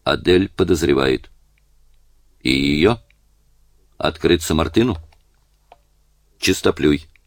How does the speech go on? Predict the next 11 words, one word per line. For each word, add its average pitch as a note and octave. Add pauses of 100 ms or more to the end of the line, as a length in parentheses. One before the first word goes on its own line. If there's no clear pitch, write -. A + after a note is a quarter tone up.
(600)
Разыграет F2
простодушие. B1+ (1160)
Радикальное F#2+
решение. C#2 (640)
Остальное F#2
без D#2
эффекта. C2+ (1300)
Радикальное F2
решение. C2+ (280)
Только. D#2+ (1400)
Тета. D#2